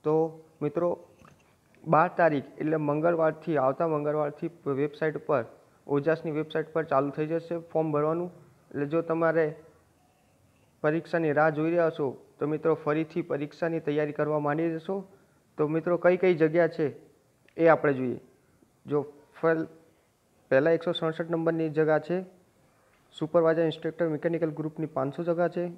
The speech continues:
એ સૌથી વધુ છે. એકસો અડસઠમાં ફેબ્રિકેશન ગ્રુપમાં એકસો પચાસ છે. પછી refrigeration and air condition group, એમાં પચાસ છે. સુપરવાઇઝર ઇન્સ્ટ્રક્ટર ઇલેક્ટ્રિક ગ્રુપમાં પાંચસો પચાસ,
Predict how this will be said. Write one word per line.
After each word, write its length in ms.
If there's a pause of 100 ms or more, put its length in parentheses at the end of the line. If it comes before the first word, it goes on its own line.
(120)
એ 80
સૌથી 340
વધુ 300
છે. 220 (600)
એકસો 280
અડસઠમાં 680
ફેબ્રિકેશન 500
ગ્રુપમાં 380
એકસો 200
પચાસ 380
છે. 200 (840)
પછી 460 (400)
refrigeration 600
and 360 (140)
air 260
condition 480
group, 160 (320)
એમાં 240
પચાસ 360
છે. 200 (1160)
સુપરવાઇઝર 440
ઇન્સ્ટ્રક્ટર 580
ઇલેક્ટ્રિક 440
ગ્રુપમાં 440
પાંચસો 300
પચાસ, 360